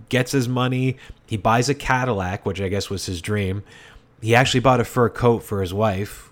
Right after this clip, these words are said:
which, uh, you know, was, you know, nice of him considering their relationship was, uh, quite tense.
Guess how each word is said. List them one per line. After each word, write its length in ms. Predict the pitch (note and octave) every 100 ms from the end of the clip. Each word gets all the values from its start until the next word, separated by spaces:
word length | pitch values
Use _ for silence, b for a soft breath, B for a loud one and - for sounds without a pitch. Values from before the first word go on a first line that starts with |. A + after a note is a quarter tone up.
| -
which, 480 | G2 F2 - -
uh, 340 | G#2 G2 F#2 F2+
you 140 | F#2+
know, 140 | F#2+ F#2
was, 180 | F#2 - G2 - F#2+
you 160 | G2+
know, 100 | F#2
nice 320 | F#2 G#2+ A#2
of 120 | F#2+ E2+
him 180 | F#2+
considering 460 | F#2 F#2 G#2+ F#2 F2+
their 180 | F2 E2+ B B B
relationship 720 | G2 G2+ G#2+ G#2+ F#2+ - G2
was, 260 | G2 F2+ F2
uh, 200 | F#2+ F2+ -
quite 300 | - G#2+ -
tense. 540 | - G#2 F#2 - -